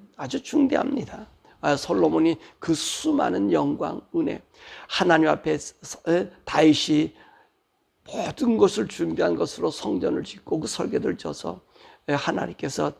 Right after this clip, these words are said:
기쁨을 여겨서 그 솔로몬에게 큰 부귀영화를 주지 않았습니까? 그랬는데 이 하나님께 받은 부귀영화를 가지고 하나님의 성전을 오히려 모독하는 일들을 행했잖아요. 각종 우상의 정시장을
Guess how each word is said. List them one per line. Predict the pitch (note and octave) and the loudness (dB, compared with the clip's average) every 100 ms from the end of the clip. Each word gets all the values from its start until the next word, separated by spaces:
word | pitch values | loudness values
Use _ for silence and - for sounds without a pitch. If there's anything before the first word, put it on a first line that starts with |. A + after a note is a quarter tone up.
| _ - | _ -8
기쁨을 | B3+ - - G#3 G3 | -6 -6 -2 2 4
여겨서 | F3 - - D#3+ D#3+ F#3 _ _ _ - | 4 0 -4 -8 -12 -14 _ _ _ -2
그 | A2 | -2
솔로몬에게 | - - - - - - - - | -2 -4 -2 -2 -2 -2 -2 -4
큰 | - - C#4 C4 | -8 -2 0 0
부귀영화를 | - - F#3+ F3+ F#3 | -4 -2 -2 -4 -6
주지 | - | -10
않았습니까? | - F#3 - C#3+ D3 - - - _ _ _ _ | -10 -10 -12 -12 -14 -16 -18 -18 _ _ _ _
그랬는데 | - - - - - F3 - - - - | -14 -8 -4 -2 -4 -6 -14 -20 -6 4
이 | A#3+ A#3 A3+ - - _ | 4 4 -2 -16 -20 _
하나님께 | - - A3 G3 G3 G3+ G3 | -4 -2 0 -2 -2 -2 -2
받은 | D#3 - F3+ F#3 - | -4 -6 -8 -10 -8
부귀영화를 | E3 D3 D#3 C#3+ D3 | -6 -2 0 0 -2
가지고 | - C#3 - C4+ D#3+ - _ _ _ | -4 -12 -4 0 0 -2 _ _ _
하나님의 | - - D4+ - - - | -8 -4 2 2 4 2
성전을 | - - - F3+ - | 0 -2 -2 -4 -2
오히려 | D3 E3+ | -2 0
모독하는 | D#3 C#3 - - - G3 - F#3+ | 0 2 2 0 -4 -8 -6 -6
일들을 | E3+ D#3 - D3+ | -6 -6 -8 -10
행했잖아요. | - - E3+ - - - _ _ | -12 -18 -18 -18 -20 -20 _ _
각종 | - A3+ - _ - B3 C#4 - | -8 -6 -8 _ 0 2 2 -2
우상의 | G3+ - - - - | -6 -6 -10 -10 -10
정시장을 | - F#3 - - - - C#3 C3+ | -6 -4 -6 -8 -8 -2 0 0